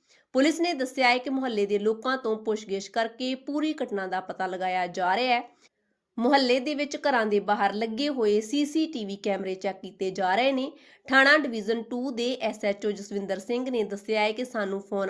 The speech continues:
ਆਇਆ ਸੀ ਕਿ ਨੀਲਾ ਮਹਿਲ ਮੁਹੱਲੇ ਦੇ ਵਿੱਚ ਗੋਲੀ ਚੱਲੀ ਹੈ।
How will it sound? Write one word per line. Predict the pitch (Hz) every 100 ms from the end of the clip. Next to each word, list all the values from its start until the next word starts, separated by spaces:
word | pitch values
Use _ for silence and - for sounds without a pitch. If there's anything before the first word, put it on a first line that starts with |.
| -
ਆਇਆ | 202 214 240
ਸੀ | 262 247 247
ਕਿ | - 240
ਨੀਲਾ | 208 196 190
ਮਹਿਲ | 190 190
ਮੁਹੱਲੇ | 190 196 190 190
ਦੇ | 190
ਵਿੱਚ | 190 214 202
ਗੋਲੀ | 190 196 180
ਚੱਲੀ | 170 180 196 220
ਹੈ। | 220